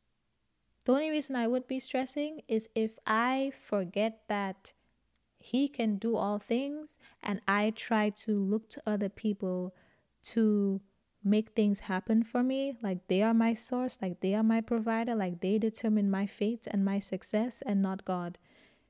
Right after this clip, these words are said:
It's when you think that the only way you can get something is if this person helps you, th-,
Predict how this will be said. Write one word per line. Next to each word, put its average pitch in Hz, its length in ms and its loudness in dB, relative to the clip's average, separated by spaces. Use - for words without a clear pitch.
It's 226 240 2
when 226 240 2
you 302 120 0
think 254 520 -2
that 208 400 -4
the 214 100 0
only 226 240 2
way 226 140 2
you 214 100 2
can 190 160 -4
get 190 220 -4
something 220 440 0
is 196 240 -4
if 202 320 -2
this 220 220 2
person 220 460 0
helps 196 380 -4
you, 302 300 0
th-, - 160 -12